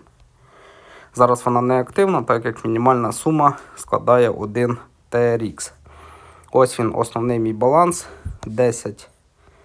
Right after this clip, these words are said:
сто десять Т Р Ікс і, е, сімнадцять тисяч монет, е, шибки. Е, щоб збільшити майнінг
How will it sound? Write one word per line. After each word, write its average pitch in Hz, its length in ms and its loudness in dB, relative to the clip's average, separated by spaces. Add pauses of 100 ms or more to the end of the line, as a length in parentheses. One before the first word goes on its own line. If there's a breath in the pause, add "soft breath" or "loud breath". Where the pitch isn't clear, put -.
(280 soft breath)
сто - 200 -2
десять 120 400 0
Т 127 160 4
Р 151 60 0
Ікс 202 300 -6
і, 160 400 -2 (520 loud breath)
е, 107 280 -2
сімнадцять 120 520 -2
тисяч 117 360 -8
монет, 113 400 -4 (140)
е, 101 140 -4
шибки. - 480 -4 (1000 loud breath)
Е, 113 120 0
щоб 170 320 2
збільшити 131 600 -2
майнінг 120 540 2